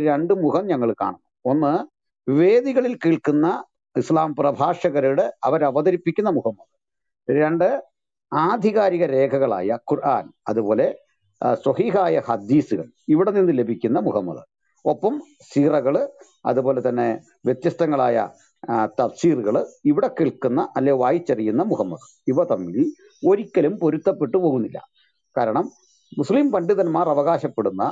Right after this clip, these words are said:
യാതൊരു ആദർശ ധീരതയും മുഹമ്മദിലില്ല. ഇതിപ്പോൾ ക്ലബ് ഹൗസുകളുടെ ചർച്ചയിൽ ഒരു വലിയ ഇംബാലൻസ്, അതെന്താന്ന് വെച്ചാൽ ഞങ്ങൾ ചോദിക്കുന്നു എന്താണ് അദ്ദേഹത്തിൻ്റെ ധാർമ്മികത, എന്താണ് അദ്ദേഹത്തിൻ്റെ, ആ, നി-, ആദർശ നിലപാട്,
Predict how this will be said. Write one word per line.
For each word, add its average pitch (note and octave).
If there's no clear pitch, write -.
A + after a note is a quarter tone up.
യാതൊരു E3
ആദർശ D3
ധീരതയും C#3
മുഹമ്മദിലില്ല. B2
ഇതിപ്പോൾ G3+
ക്ലബ് F#3
ഹൗസുകളുടെ D3
ചർച്ചയിൽ A#2+
ഒരു D3
വലിയ D#3+
ഇംബാലൻസ്, D#3
അതെന്താന്ന് C3
വെച്ചാൽ F2
ഞങ്ങൾ F#3
ചോദിക്കുന്നു E3+
എന്താണ് F3+
അദ്ദേഹത്തിൻ്റെ E3+
ധാർമ്മികത, C3
എന്താണ് F#3
അദ്ദേഹത്തിൻ്റെ, E3+
ആ, -
നി-, C#3
ആദർശ D#3
നിലപാട്, B2